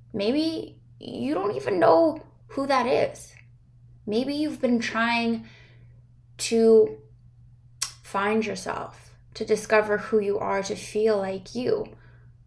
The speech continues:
And so if you can't feel like you, if you don't know who that is, how can you have a business that authentically reflects that?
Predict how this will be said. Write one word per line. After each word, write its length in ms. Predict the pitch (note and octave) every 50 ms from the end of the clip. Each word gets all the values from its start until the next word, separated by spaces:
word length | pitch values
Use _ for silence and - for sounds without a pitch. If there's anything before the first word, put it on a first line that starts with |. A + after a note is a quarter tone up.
| - - - - - - - - - - - - - - - - - - - - -
And 120 | G#3+ G#3
so 280 | G#3 G#3 G#3+ G3 G3 F#3+
if 120 | F#3+ F#3
you 80 | G3+ G3
can't 600 | G3 - - - A3 G#3 G#3 - - - - - - -
feel 220 | - - - G3+ F#3+
like 240 | F#3+ F#3 F#3 F#3 -
you, 140 | A3 A3
if 100 | G#3 G3
you 80 | G#3 G#3
don't 200 | G3 G3+ F#3+ -
know 120 | G3 G3
who 260 | F#3+ - - - G#3 G#3
that 200 | G3 F3+ F3+ F3+
is, 480 | G3 G#3+ G#3 F#3+ - - - - - - - - - - - - - - - - - - - - - - - - - -
how 320 | - - - A3+ A3 A3 A3+
can 300 | A3+ B3 A#3 A3 G#3+ G#3+
you 400 | G#3+ G#3+ G#3 G3+ G3+ G3+ G3+ G3+ - - - - - - - - - - - - - - - -
have 600 | - - - - G#3 G3+ G3+ G3+ G3+ G3+ - - - - -
a 80 | -
business 720 | G#3 G#3+ - D4+ E4+ D#4+ B3+ A3 F#3 E3+ F#3 - - - - - - - - - - - - - - - - - -
that 100 | - G#3+
authentically 540 | G#3 G3+ G#3 G#3+ G3+ G3+ G#3 G3+ - G3+ F#3+
reflects 440 | F#3 F#3 - - A#3 A#3+ - - -
that? 220 | - - - -